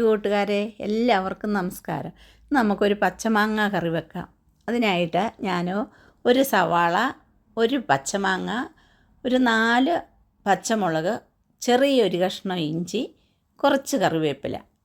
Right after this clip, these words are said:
ഇത്രയാണ് ഞാൻ എടുത്തിരിക്കുന്നത്. ഇനി ഇതെല്ലാം കൂടെ നമുക്ക് ഒരു ചട്ടിക്കകത്ത് ഇട്ട് കൊടുക്കാം.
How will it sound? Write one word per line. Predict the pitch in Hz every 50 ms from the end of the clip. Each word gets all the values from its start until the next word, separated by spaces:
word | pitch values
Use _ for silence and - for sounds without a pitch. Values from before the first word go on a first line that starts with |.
| _ _ _
ഇത്രയാണ് | 196 202 - 208 202 180 165 170 160 180 196 185 175
ഞാൻ | 175 175 185 220 254 - _ - 208 190
എടുത്തിരിക്കുന്നത്. | 185 - 202 165 143 135 - 143 156 147 - - - _ _ _ _ _ _ _ _ _ -
ഇനി | 277 254 233
ഇതെല്ലാം | 214 214 185 185 196 196 190 190
കൂടെ | 175 165 170 175
നമുക്ക് | 165 165 170 160 - 202 240 - - 233
ഒരു | 208 220 - 226
ചട്ടിക്കകത്ത് | 208 208 - 190 175 - 170 160 156 - 160 156
ഇട്ട് | - 139 143
കൊടുക്കാം. | 147 - - - - 185